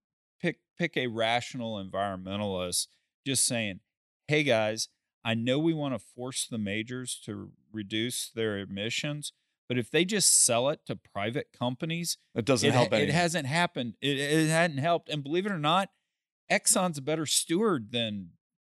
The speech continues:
Speaker 1: X Y Z, you know?"
Speaker 2: No, you're t-, you're totally right. And, you know, one of the things that I've gotten to do, which has been cool, uh, you know, since starting Recurrent, uh, really, we're research guys. We love investing too. But at the end of the day,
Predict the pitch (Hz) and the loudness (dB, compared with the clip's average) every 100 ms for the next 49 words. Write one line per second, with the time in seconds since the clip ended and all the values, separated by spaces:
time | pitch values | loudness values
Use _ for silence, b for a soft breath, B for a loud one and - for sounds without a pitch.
0 | - 123 - 123 110 104 110 92 76 _ | -2 -2 0 0 0 0 -4 -4 -8 _
1 | _ 110 113 113 120 - 143 160 127 113 | _ -6 -2 -2 -2 4 8 10 8 6
2 | 135 131 151 156 123 110 117 110 104 101 | 4 2 6 6 6 8 8 8 4 0
3 | 131 120 107 98 110 131 113 - 117 104 | 2 4 4 2 2 2 0 0 0 2
4 | 101 104 101 101 104 98 92 107 101 104 | 4 4 4 4 2 0 0 2 2 -2
5 | 104 92 98 - 120 107 104 95 104 101 | -4 -2 -4 0 2 4 4 2 4 4
6 | 92 92 - 117 98 92 123 113 - 107 | 2 0 0 0 2 0 0 2 4 4
7 | 107 101 92 - 131 123 98 98 - 113 | 4 0 -4 0 4 4 2 -2 -4 2
8 | 107 95 92 - _ _ _ _ _ _ | 6 6 4 -2 _ _ _ _ _ _
9 | 117 127 175 160 127 _ _ _ _ - | 2 6 8 8 6 _ _ _ _ -8
10 | 123 160 165 127 285 - 113 101 123 107 | 4 8 8 8 8 6 4 2 6 8
11 | 104 101 - - - 127 131 127 117 110 | 8 4 0 -2 0 4 8 8 6 6
12 | 104 120 107 - 127 101 104 107 120 143 | 4 -2 -4 2 4 4 4 4 2 4
13 | 160 139 117 120 110 101 | 4 4 6 6 6 4